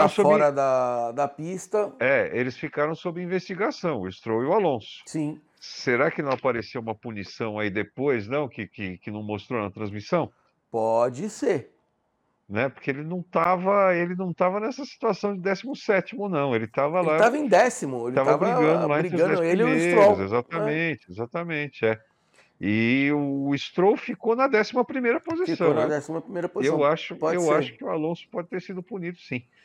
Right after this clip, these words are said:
Speaker 2: Enquanto a gente vai conversando aqui, vamos dar, va-, va-, va-, va-, vamos dar uma busca
Speaker 1: Uma
Speaker 2: aqui pra ver
Speaker 1: busca.
Speaker 2: se, se, se, se a gente sabe de alguma coisa.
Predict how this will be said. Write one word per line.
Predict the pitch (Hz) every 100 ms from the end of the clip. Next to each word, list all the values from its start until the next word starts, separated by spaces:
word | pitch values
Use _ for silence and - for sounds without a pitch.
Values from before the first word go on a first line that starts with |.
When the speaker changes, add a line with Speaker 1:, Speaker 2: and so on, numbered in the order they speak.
| _ _ _ _ -
Speaker 2:
Enquanto | 98 - 156 180
a |
gente | 170 165
vai | 165
conversando | 147 165 143 127 - 143
aqui, | 131 175
vamos | 160 190 202
dar, | 180 180 175 147 117 95 73 _ _ _ _ -
va-, | 131
va-, | 117 120
va-, | 127 131 135 135
va-, | 139 131
vamos | 156 175
dar | 196 202
uma |
busca | 127 139 147 -
Speaker 1:
Uma | 139
Speaker 2:
aqui | 151
pra | 131 135
ver | 139 143
Speaker 1:
busca. | 104 -
Speaker 2:
se, | - 147 180
se, | 147
se, | 147 110 113
se | -
a | 135
gente | 123 131 123
sabe | - 131 123
de | 127
alguma | 117 127 131
coisa. | 117 - 98 87 71 78